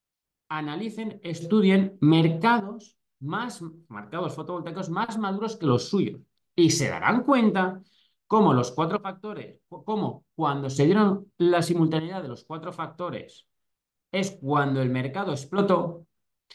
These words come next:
y luego van a ver dentro de lo que es el desarrollo o la maduración de ese, de ese mercado,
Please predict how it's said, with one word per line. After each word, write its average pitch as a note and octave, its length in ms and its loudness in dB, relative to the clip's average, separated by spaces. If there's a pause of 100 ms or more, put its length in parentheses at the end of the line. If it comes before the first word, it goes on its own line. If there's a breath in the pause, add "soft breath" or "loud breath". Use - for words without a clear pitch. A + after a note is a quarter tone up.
(240 soft breath)
y A3 140 6
luego G#3+ 320 6
van F3+ 180 4
a G#3+ 80 4
ver F#3 280 4
dentro D3+ 400 0
de A2+ 80 -2
lo A2+ 120 -2
que B2+ 80 -16
es - 80 -18
el D3+ 120 -16
desarrollo C#3 800 -12
o B2 80 -10
la A#2 80 -8
maduración A2+ 800 -8
de A2 240 -10
ese, C3+ 440 -10
de B2 160 -12
ese C3+ 200 -10
mercado, D3+ 640 -6